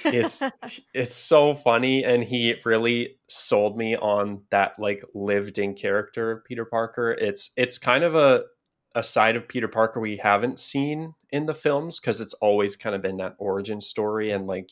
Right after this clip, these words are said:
younger side, um, of,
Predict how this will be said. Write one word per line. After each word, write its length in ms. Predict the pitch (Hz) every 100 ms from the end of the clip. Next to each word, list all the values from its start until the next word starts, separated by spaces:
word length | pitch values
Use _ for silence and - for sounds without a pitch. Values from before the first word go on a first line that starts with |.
| _
younger 520 | 101 104 98 117 117
side, 540 | 117 - 117 120 123 - _ _ _ _ _ _
um, 560 | 113 117 117 120 123 127 _ -
of, 480 | 123 120 117 -